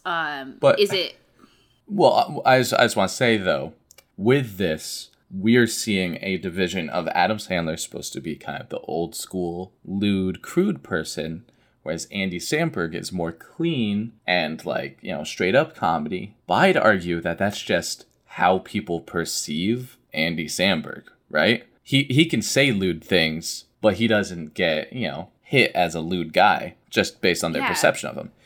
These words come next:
Speaker 2: His
Speaker 1: I mean, the Lonely Island stuff is very lewd and crude.
Speaker 2: Yeah, uh, Dick in My Box, or Dick in the Box, like, you know, on the Motherfucker song where he just wants to fuck people's mothers. Um, and then, you know,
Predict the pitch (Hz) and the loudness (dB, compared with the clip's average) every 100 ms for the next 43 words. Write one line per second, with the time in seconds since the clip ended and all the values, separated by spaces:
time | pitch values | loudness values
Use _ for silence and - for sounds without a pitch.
0 | _ _ 139 117 - 233 247 190 202 240 | _ _ 0 2 2 0 2 -2 -2 0
1 | 254 233 359 214 151 220 190 160 - 156 | 2 2 4 2 2 0 0 -8 -8 -8
2 | 156 156 160 175 208 214 151 143 156 139 | -8 -10 -10 0 0 0 -4 -10 -12 -14
3 | 117 - 156 135 - - 95 65 - - | -16 -10 -10 -10 -8 2 2 2 -6 -2
4 | 82 76 76 95 92 85 80 80 80 78 | 2 2 4 0 0 -2 2 4 2 0
5 | - - - - 78 67 87 82 80 76 | -8 -14 -14 -6 -6 -6 -6 -6 -4 0
6 | 78 76 - 80 73 73 - - 78 73 | 0 0 -6 -2 -2 -2 -12 -8 -8 -8
7 | - - 82 80 69 90 85 78 82 80 | -14 -4 -2 -2 -6 -8 -8 -6 -2 0
8 | 80 78 82 82 85 76 _ - 82 80 | 0 0 0 0 -4 -6 _ -2 0 0
9 | 78 80 76 69 73 71 69 80 - 73 | -4 -10 -10 -10 -10 -8 -4 -4 -4 -8
10 | 69 82 85 80 85 - _ _ _ _ | -6 0 2 0 -4 -10 _ _ _ _
11 | _ - 185 92 - 117 120 127 123 - | _ 4 6 4 2 2 4 4 2 0
12 | 104 117 | 2 2